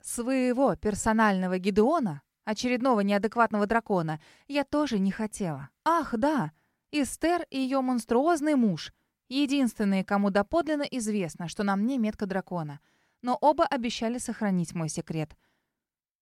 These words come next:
«Но, Диа, мы с Гидеоном считаем, что ты не права насчёт намерения стереть метку». «Мы с Гидеоном считаем?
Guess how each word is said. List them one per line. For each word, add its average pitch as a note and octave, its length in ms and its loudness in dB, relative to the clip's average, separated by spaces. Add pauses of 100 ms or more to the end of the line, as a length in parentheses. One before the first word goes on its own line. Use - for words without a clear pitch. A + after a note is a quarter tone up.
«Но, D#4 220 2
Диа, C#4 580 0 (600)
мы C4+ 220 0
с C#4 80 -6
Гидеоном D4+ 560 2
считаем, B3+ 480 2
что C4 180 -2
ты D4 140 -2
не C#4+ 140 -2
права C#4 380 6
насчёт A#3+ 420 0
намерения A#3 560 0
стереть C4 560 -4
метку». G#3+ 480 -2 (640)
«Мы F3+ 180 -10
с E3 60 -14
Гидеоном G3 640 -4
считаем? D#3+ 680 -10